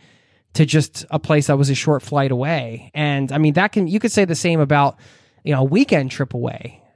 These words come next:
It's just a few days. I mean, I think the point I'm trying to make is just opening your mind to that these revelations or, or these insights don't have to come from these dramatic international trips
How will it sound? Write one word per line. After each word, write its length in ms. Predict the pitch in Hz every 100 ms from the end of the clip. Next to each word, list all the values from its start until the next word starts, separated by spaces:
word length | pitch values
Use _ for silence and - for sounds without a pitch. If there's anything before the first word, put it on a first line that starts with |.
| -
It's 200 | 131 143
just 240 | 185 - -
a 100 | 165
few 240 | 180 175
days. 340 | 160 196 175
I 60 | 147
mean, 160 | 147 143
I 80 |
think 240 | - 190 -
the 100 | 156
point 340 | - 175 151
I'm 80 | 143
trying 200 | 151 143
to 60 | 135
make 260 | 139 131
is 180 | 135 127
just 480 | - 156 127 - - _ _ _ _ _ _ _ _ _
opening 360 | 180 175 170 160
your 100 | 147
mind 400 | 143 160 160 151
to 100 | 151
that 360 | 139 143 123 -
these 200 | 151 131
revelations 840 | 160 143 143 151 143 147 139 131
or, 260 | 127 127 139
or 60 |
these 260 | 135 135 127
insights 560 | 127 160 151 143 131 -
don't 180 | 143
have 120 | 139 -
to 80 |
come 260 | - 135 123
from 540 | - 123 120 117 123 -
these 180 | 131 123
dramatic 640 | 139 123 120 120 120 - - _ _ -
international 600 | 156 135 127 - 135 117
trips 440 | - 135 - -